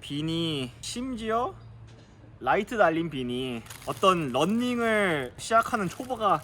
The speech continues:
시킨 거지 않을까. 아유, 씨. 아유, 머리가 커가지고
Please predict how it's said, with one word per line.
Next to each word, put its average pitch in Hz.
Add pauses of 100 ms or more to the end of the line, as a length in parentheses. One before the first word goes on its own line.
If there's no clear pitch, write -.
(100)
시킨 -
거지 220
않을까. 151 (600)
아유, 220
씨. - (320)
아유, 214
머리가 220 (100)
커가지고 220